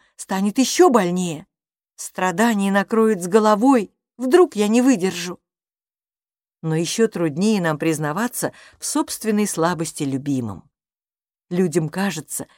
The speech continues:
что так они лишатся привлекательности в глазах партнёров. К тому же, показывая наши слабые места, мы как бы отдаём страшное оружие в руки человека, способного ранить нас сильнее всех.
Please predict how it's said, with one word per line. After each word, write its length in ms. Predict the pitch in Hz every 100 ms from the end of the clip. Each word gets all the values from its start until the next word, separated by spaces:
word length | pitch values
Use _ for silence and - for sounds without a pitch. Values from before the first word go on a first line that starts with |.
| _
что 260 | - 190
так 220 | 170 269 240
они 240 | 208 202
лишатся 520 | 185 - 185 185 170
привлекательности 920 | 156 160 147 147 185 185 143 139 -
в 60 | 131
глазах 400 | 151 147 135 -
партнёров. 640 | 143 139 147 120 90 - _ _ _ _ _ _ _
К 60 |
тому 320 | - 151 208 240
же, 180 | 170 - - -
показывая 540 | 156 180 202 160 165
наши 280 | 165 170 180
слабые 440 | - 165 160 156 143
места, 440 | 143 - 214 220 - _ _ -
мы 180 | 226 269
как 220 | 240 202
бы 120 | 226 -
отдаём 560 | 208 170 190 196 285 247
страшное 580 | - 233 240 220 208 208
оружие 360 | 247 220 214
в 60 | 208
руки 240 | 233 185
человека, 640 | - 170 151 208 269 101 - - -
способного 680 | - 175 - 269 220 214 185
ранить 360 | 214 269 240
нас 180 | 214 214
сильнее 460 | - 185 196 247 262
всех. 480 | - 294 208 -